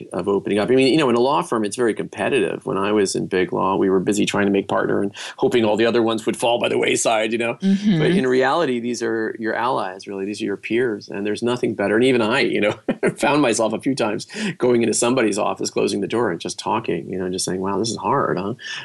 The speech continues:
Speaker 1: I don't know how I'm doing here. I'm really anxious." And boy, what a relief to, to just, you know, find someone else and, and share about it. It's, it's <laughs> funny, you know, I get a lot of fan mail. I'm trying to sort of, I don't want that
Speaker 2: Okay.
Speaker 1: to sound like puffery, you know what I mean?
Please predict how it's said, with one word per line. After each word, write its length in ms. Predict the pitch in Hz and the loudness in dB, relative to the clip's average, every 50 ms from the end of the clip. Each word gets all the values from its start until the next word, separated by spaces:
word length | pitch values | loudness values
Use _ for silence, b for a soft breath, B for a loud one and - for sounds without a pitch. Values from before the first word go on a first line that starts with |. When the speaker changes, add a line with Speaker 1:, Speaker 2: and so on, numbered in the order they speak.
| B B - | B B -2
Speaker 1:
I 80 | 101 | 0
don't 120 | - - - | 0 2 2
know 240 | 92 92 - 95 90 | 2 0 0 0 -2
how 180 | 98 98 98 | -2 -2 -2
I'm 80 | 92 90 | 0 0
doing 260 | 87 98 131 170 - - | 2 2 2 2 2 0
here. 200 | - - 90 90 | 0 -2 -4 -4
I'm 120 | 98 98 | -4 -2
really 260 | 95 101 113 107 101 | 0 0 0 2 2
anxious." 440 | 104 113 - 165 - - - - - B B B B B B B B B | 2 2 2 0 0 -2 -4 -4 -6 B B B B B B B B B
And 240 | 110 104 98 92 - | 0 0 0 0 0
boy, 320 | 123 123 143 143 - - | 0 0 0 2 2 2
what 160 | - 110 117 113 | 2 2 2 4
a 40 | |
relief 440 | 104 98 95 92 104 123 104 78 - | 4 4 4 4 4 4 2 0 0
to, 260 | - - 82 80 - - | -2 -2 -2 -2 -2 -2
to 180 | - - 90 90 | -2 0 0 0
just, 420 | 87 - 104 98 90 - - - | 0 0 0 0 0 -2 -2 -2
you 60 | 110 | 0
know, 160 | 95 87 87 85 | 0 0 0 -2
find 280 | - - 92 98 101 95 | -2 0 0 0 2 2
someone 200 | - 95 90 87 | 2 0 0 2
else 220 | 87 90 90 - | 0 0 -2 -2
and, 240 | - 73 80 92 - - | -4 -4 -6 -6 -6 -6
and 320 | - 87 82 82 90 - | -4 -2 -2 -2 -2 0
share 380 | - - - 95 98 104 113 101 | 0 0 2 2 2 2 2 2
about 300 | 90 85 78 67 65 65 | 0 -2 -2 -4 -4 -6
it. 180 | - - - - | -6 -8 -6 -4
It's, 260 | - - - - - - B B B B B B B B B B B B B _ | -4 -4 -4 -4 -10 -12 B B B B B B B B B B B B B _
it's 140 | - 139 - | -4 -2 -2
<laughs> 80 | - - | -2 -2
funny, 140 | - - - | -4 -4 0
you 160 | 214 185 175 | 0 0 2
know, 80 | 175 165 | 2 0
I 60 | 156 | 0
get 180 | 147 143 180 175 | 2 2 2 2
a 40 | 175 | 4
lot 180 | 160 143 127 117 | 2 2 0 0
of 80 | 110 | -4
fan 360 | - - 127 127 127 127 123 113 | -6 -6 -4 -4 -2 -2 -2 -2
mail. 200 | 107 104 101 107 | -2 -2 -2 -4
I'm 80 | 110 | -4
trying 180 | 120 127 - 117 | -4 -4 -4 -4
to 60 | 117 | -4
sort 180 | 117 - 120 117 | -4 -4 -4 -4
of, 100 | 117 - B B B B 170 175 156 139 B _ _ - - _ - - - - - - - | -4 -8 B B B B -14 -14 -14 -16 B _ _ -20 -20 _ -8 -6 -4 -2 0 0 0
I 80 | - 131 | 0 2
don't 120 | 165 180 | 2 2
want 100 | 190 180 - | 2 2 2
that 120 | 180 208 | 0 0
Speaker 2:
Okay. 20 | |
Speaker 1:
to 80 | - 156 | 0 0
sound 280 | - - - - - 135 | 0 2 0 0 0 0
like 200 | 123 190 233 - | -2 -2 -2 0
puffery, 440 | - 175 165 - 147 135 120 107 | -2 -2 -2 0 -2 -4 -2 -2
you 100 | 110 120 | -2 -2
know 80 | 123 123 | -2 -2
what 80 | 123 131 | -2 -2
I 40 | |
mean? 200 | 135 139 139 - | -2 0 0 -2